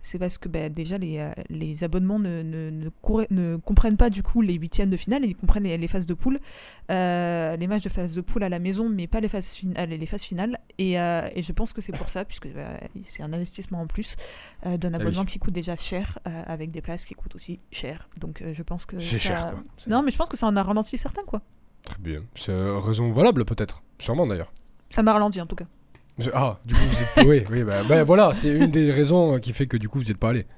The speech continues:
Speaker 1: Exactement, tout à fait.
Speaker 2: Euh, Corentin, est-ce que vous allez suivre ou est-ce que vous, vous, vous avez suivi, euh, un des matchs des phases finales ?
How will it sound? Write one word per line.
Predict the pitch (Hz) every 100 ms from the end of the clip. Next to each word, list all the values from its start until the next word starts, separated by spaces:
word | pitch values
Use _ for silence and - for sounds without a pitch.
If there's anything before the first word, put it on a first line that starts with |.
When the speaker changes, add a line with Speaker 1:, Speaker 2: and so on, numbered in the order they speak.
| -
Speaker 1:
Exactement, | 214 196 208 202 170
tout | -
à | 202
fait. | 185 - _ _
Speaker 2:
Euh, | 98 107
Corentin, | - 131 127 139
est-ce | 127
que | -
vous | 113
allez | 117 120
suivre | - 143 143 120
ou | 120
est-ce | -
que | 117
vous, | 110 110 110
vous, | 107 107 - - - -
vous | 113 131
avez | 147
suivi, | 143 139 135 147 143
euh, | 123 117 -
un | 123
des | 120 120
matchs | 127 117 113
des | 113 107
phases | 113
finales ? | - 113 107